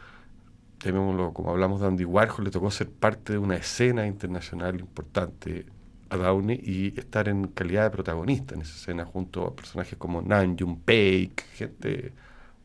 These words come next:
que hoy día está muy de vanguardia, murió joven, hay que decirlo. Eh,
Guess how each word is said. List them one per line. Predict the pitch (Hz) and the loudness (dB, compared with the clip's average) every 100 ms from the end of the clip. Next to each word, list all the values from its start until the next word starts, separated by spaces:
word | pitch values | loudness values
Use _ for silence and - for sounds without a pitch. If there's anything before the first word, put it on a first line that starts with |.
| - | -4
que | |
hoy | |
día | 92 113 | 0 0
está | - 104 | 2 2
muy | 107 | 4
de | 104 | 4
vanguardia, | 107 117 101 92 | 6 8 8 6
murió | 98 120 | 6 6
joven, | - 165 143 98 95 | 8 10 10 8 2
hay | |
que | 95 95 | 0 0
decirlo. | 90 - 98 95 127 - - - - - - - 90 | 0 -2 -4 -2 -4 -6 -14 -18 -18 -18 -20 -14 -8
Eh, | 82 80 | -4 -2